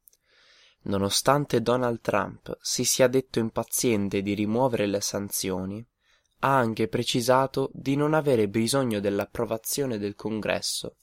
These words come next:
per attaccare l'Iran. Anche la Russia si è schierata contro le sanzioni americane,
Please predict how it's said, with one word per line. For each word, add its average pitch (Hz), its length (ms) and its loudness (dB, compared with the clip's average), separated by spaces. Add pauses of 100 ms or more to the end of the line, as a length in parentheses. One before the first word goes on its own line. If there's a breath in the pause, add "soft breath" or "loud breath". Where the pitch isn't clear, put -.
per 131 160 0
attaccare 135 560 -2
l'Iran. 95 580 -4 (1200 soft breath)
Anche 139 280 2
la 135 100 6
Russia 127 460 -2
si - 160 -4
è - 20 0
schierata 113 600 0
contro 135 420 0
le 110 120 2
sanzioni 117 540 0
americane, 101 760 0